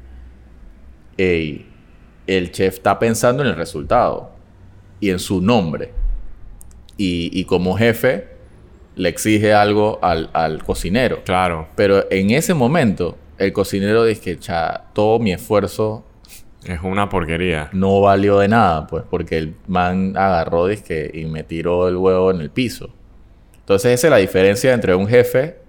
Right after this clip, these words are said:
Speaker 1: y un líder. O sea, y, y, y sin profundizar en ese tema, hay muchas cosas que por lo menos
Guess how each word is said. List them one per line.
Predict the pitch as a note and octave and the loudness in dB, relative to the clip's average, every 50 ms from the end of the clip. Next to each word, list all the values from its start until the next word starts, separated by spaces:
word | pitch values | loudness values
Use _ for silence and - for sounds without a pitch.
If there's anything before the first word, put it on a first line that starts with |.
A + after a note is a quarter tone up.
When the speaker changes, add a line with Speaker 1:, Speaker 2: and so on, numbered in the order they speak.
| - _ | -10 _
Speaker 1:
y | - | -4
un | F2 F2 F#2+ | -2 0 2
líder. | A2 A#2 G#2 E2 D2+ C#2+ - - - - - - - _ - - - - - _ _ _ _ _ _ _ | 2 2 2 2 0 -2 -6 -10 -14 -20 -20 -20 -20 _ -20 -20 -20 -20 -20 _ _ _ _ _ _ _
O | - | -2
sea, | - G2+ E2+ - - | 0 2 2 2 0
y, | F2+ F#2 F2+ F#2 F2+ - | 0 0 0 -2 -2 -2
y, | G2+ F#2+ F#2 F2+ - F#2+ | 0 0 0 0 0 0
y | F#2 | -2
sin | F#2 - G2 F#2+ F#2 | -2 -2 -2 -4 -2
profundizar | F2+ F#2 G2 - - F#2+ F2+ F2 - - A2 A2 | -2 -2 -2 -2 -2 -2 -4 -2 0 2 2 2
en | A#2 | 2
ese | A#2+ A#2 - B2 A2+ | 0 0 0 0 2
tema, | C#3 C3 A2 G2 F#2+ G2 G#2+ - - - _ _ - - - - - _ - - - - | 2 2 2 2 0 -4 -6 -12 -18 -20 _ _ -20 -20 -20 -20 -20 _ -20 -20 -10 -4
hay | - F#2 F#2 G#2 | 0 2 2 2
muchas | A2 A#2 A#2+ A2+ - B2 A#2 | 2 2 0 0 0 0 -2
cosas | - - B2 A#2 - - A#2 A2+ | 0 0 0 0 2 0 -2 -2
que | - - | -2 -4
por | - - F#2 F2 | -4 -2 -2 0
lo | E2+ F2 | 0 0
menos | F#2 G2 A2 A2+ A#2 A#2 | 0 2 2 0 0 -2